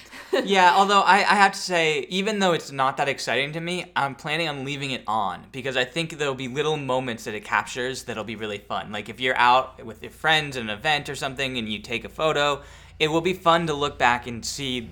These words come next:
like, just random little things that happen.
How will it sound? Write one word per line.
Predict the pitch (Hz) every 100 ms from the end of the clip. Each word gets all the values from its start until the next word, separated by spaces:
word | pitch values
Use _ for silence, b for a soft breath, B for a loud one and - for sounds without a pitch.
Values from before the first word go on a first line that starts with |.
| 87
like, | 110 101 82
just | - 123
random | 127 139 139 143 139
little | 135 127
things | - 127 120
that | 113
happen. | 120 110 107 110 107